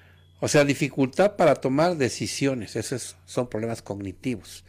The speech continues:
Cuando uno no puede tomar decisiones o realizar tareas que requieren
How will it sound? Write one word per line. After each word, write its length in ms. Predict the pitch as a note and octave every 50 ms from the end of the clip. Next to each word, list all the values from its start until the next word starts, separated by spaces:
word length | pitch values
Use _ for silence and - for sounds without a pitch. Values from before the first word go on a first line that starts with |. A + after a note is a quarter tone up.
| - - - - - - - - _
Cuando 220 | - A2 A2 A#2
uno 160 | B2+ C3+ C3+ C3
no 160 | C3+ B2 -
puede 180 | - C3+ C3
tomar 360 | B2+ - A#2 G#2+ A2+ A#2+ C3 C3
decisiones 760 | A2 - - G2+ F2 - - A#2+ B2 A#2+ A2+ - - - - _ - - - - - - - -
o 140 | - B2 B2
realizar 340 | B2+ B2+ A#2+ - - C3+ C#3
tareas 380 | - D3+ C3 C3+ C3+ C#3 -
que 140 | - - A#2+
requieren 600 | G#2+ G#2 F#2+ - - B2 B2+ A#2+ A2+ G2+ F#2+ -